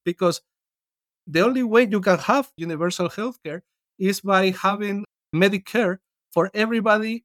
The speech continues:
from age zero. Now you have it for everybody of age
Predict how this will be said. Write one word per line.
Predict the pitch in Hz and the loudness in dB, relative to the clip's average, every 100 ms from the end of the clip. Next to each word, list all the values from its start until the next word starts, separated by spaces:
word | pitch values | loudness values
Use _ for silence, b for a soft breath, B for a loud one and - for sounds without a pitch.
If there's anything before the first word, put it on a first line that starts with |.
| _ | _
from | - 208 208 - _ _ _ _ - | -2 0 0 -6 _ _ _ _ -2
age | 196 208 - _ - | 0 0 -10 _ -10
zero. | - 285 180 110 _ - | 0 0 0 -4 _ -6
Now | 156 233 | 0 0
you | 240 202 | 0 2
have | 220 220 | 2 2
it | 220 | -4
for | - - 160 | -6 0 2
everybody | 214 214 202 196 196 196 _ _ _ _ _ _ _ 190 | 2 0 2 2 0 -8 _ _ _ _ _ _ _ -4
of | 156 180 | -2 2
age | 196 190 | 0 0